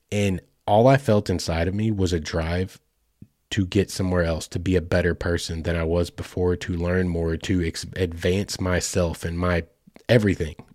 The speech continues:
in this world, mostly intellectually, and men-, and spiritually and emotionally, like, all the important things. And that was born in these thirteen and fourteen hour days,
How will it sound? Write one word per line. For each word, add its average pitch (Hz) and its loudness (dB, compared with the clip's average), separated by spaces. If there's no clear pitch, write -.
in 139 8
this 143 8
world, 101 2
mostly 139 8
intellectually, 98 2
and 90 0
men-, 101 2
and 90 -2
spiritually 95 2
and 85 -2
emotionally, 90 2
like, - -4
all 127 8
the 123 4
important 92 0
things. 107 -14
And 113 6
that 143 6
was 190 8
born 104 8
in 85 0
these 90 0
thirteen 110 2
and 92 -4
fourteen 104 0
hour 98 2
days, 113 -2